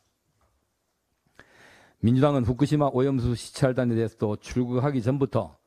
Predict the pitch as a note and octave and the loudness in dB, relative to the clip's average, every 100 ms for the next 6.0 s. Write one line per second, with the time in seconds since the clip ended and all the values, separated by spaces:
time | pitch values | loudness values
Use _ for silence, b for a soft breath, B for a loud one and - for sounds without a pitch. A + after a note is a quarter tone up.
0 | _ _ - G#2+ A2+ A#2 C3 C3+ C3+ B2+ | _ _ -6 -4 -2 0 0 0 0 0
1 | C3 A#2+ G2+ F2 E2 - G#2+ B2+ A#2 B2 | 0 0 -2 -6 -12 -2 0 0 -2 -2
2 | A#2 A2+ G#2 B2+ B2 A#2 A2+ A2 G#2+ G#2 | 0 0 0 0 0 0 0 -2 -2 -4
3 | - C3+ - A2+ G2+ G#2+ A2 A#2+ G2+ C3 | -4 -4 -2 -4 -2 -2 0 0 0 -4
4 | b b b b - G#2 A2 C#3 C3+ A2 | b b b b -4 -2 0 0 0 -2
5 | G#2+ B2 C3+ B2+ A#2 A#2+ A#2+ A#2+ B2+ F2+ | -2 -2 -2 -4 -2 0 0 2 0 -2